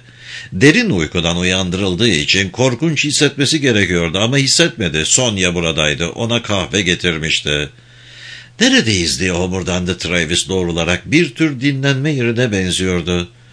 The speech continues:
"Kuzey Carolina'da bir yerlerde. İyi misin? İstersen daha devam edebilirim."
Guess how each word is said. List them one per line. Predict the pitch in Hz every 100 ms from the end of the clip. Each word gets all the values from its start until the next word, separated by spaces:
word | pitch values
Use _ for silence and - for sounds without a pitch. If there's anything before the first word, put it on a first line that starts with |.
| - - - -
"Kuzey | 214 - 113 104 -
Carolina'da | 107 104 104 104 104 104 139
bir | 190 190
yerlerde. | 185 170 156 147 143 139 139 147
İyi | 156 233
misin? | 240 - 185 180 175 - - - -
İstersen | 143 190 185 196 190
daha | 180 180 180
devam | 175 180 175
edebilirim." | 170 175 175 196 165 143